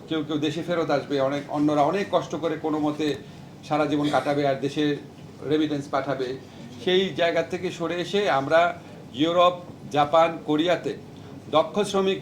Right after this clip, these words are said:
পাঠানোর দিকে জোর দিয়েছি। আমরা অনেকগুলা দেশের সাথে সমঝোতা স্মারক স্বাক্ষর করেছি ইউরোপ, আমেরিকার, সেগুলি আপনার, আহ, সরি,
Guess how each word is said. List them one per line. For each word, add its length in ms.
পাঠানোর 360
দিকে 200
জোর 260
দিয়েছি। 400
আমরা 220
অনেকগুলা 580
দেশের 260
সাথে 340
সমঝোতা 500
স্মারক 260
স্বাক্ষর 400
করেছি 380
ইউরোপ, 320
আমেরিকার, 500
সেগুলি 380
আপনার, 320
আহ, 340
সরি, 180